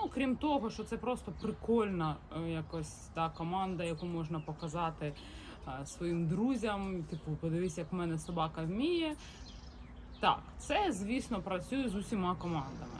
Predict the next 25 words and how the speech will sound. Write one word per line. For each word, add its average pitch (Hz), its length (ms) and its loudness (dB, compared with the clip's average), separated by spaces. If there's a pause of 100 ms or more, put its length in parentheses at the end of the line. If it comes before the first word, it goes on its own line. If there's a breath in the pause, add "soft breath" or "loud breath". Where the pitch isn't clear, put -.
(120)
Але 196 200 0
насправді 339 680 2
не 262 180 2
все 359 200 0
так 339 120 2 (100)
просто. 160 400 0
Навіть 247 340 2
в - 100 -8
команді 233 560 4
«Тач» 415 340 2 (1000 loud breath)
не 427 140 6
все 262 240 6
так - 160 2 (120)
просто. - 520 2
Це 311 140 8
не 285 140 8
просто 320 500 6 (100)
трюк, 247 260 6 (180)
це 185 180 4
команда, 214 720 4 (140)
якщо 196 320 2
з - 40 0
нею 185 220 2
нормально 175 500 4
займатися, 254 680 2